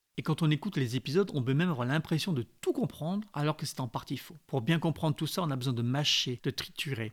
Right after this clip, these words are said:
de jouer avec tous ces concepts, de les appliquer, de voir ce qui se passe. Nous sommes dans une voie d'expérience, pas dans une voie de cours magistral. Donc non,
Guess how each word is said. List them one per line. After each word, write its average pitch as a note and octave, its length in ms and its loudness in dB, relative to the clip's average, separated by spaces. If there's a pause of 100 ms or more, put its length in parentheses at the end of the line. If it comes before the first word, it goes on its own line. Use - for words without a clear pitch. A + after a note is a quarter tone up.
de D#3 120 8
jouer E3 280 8
avec C#3 200 2
tous - 140 -6
ces E3+ 140 0
concepts, C3 420 -4
de B2 80 0
les B2+ 240 2
appliquer, C#3+ 460 -2
de C3 100 0
voir C#3 240 2
ce D#3 120 -4
qui C#3 120 -6
se - 80 -4
passe. - 480 -12
Nous D#3+ 120 6
sommes F#3 140 6
dans D#3+ 60 6
une C#3+ 160 6
voie C3+ 140 2
d'expérience, - 720 -2
pas D3 180 4
dans C#3 120 4
une B2 180 0
voie C3 160 2
de B2 80 -2
cours A#2 220 -4
magistral. - 640 -8 (120)
Donc C#3+ 200 4
non, E3 160 8